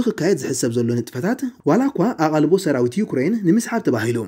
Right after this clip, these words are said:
ብፑቲን ዝተዋደደ ሽርሒ እዩ እንተተባህለ፣ ኮይኑ ግን ኣካል ናይቲ ጸጥታ ናይቲ ዞባ ንምውሓዝ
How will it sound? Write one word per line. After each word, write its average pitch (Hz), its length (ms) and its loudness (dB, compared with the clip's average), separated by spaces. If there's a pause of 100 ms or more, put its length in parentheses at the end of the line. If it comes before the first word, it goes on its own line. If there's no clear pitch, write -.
(300)
ብፑቲን 160 480 2
ዝተዋደደ 127 520 0
ሽርሒ 117 260 -2
እዩ 156 80 8
እንተተባህለ፣ 117 460 0 (840)
ኮይኑ 262 220 6
ግን 110 180 -4 (320)
ኣካል 247 300 -2
ናይቲ 175 240 2
ጸጥታ 143 360 0
ናይቲ 143 220 0
ዞባ 123 260 2
ንምውሓዝ 110 500 -2